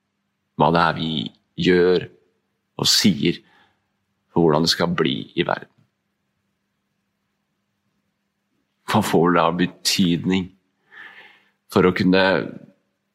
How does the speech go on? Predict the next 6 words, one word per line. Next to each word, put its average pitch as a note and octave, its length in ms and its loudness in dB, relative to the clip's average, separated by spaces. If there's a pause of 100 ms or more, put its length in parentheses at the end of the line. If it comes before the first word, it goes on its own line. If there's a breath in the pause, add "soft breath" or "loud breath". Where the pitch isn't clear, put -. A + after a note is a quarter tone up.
(600)
endre F#2+ 400 4
på G2 80 0
selv G2 320 2
en G2 140 0 (180)
minste G2 800 0
ting, E2+ 300 0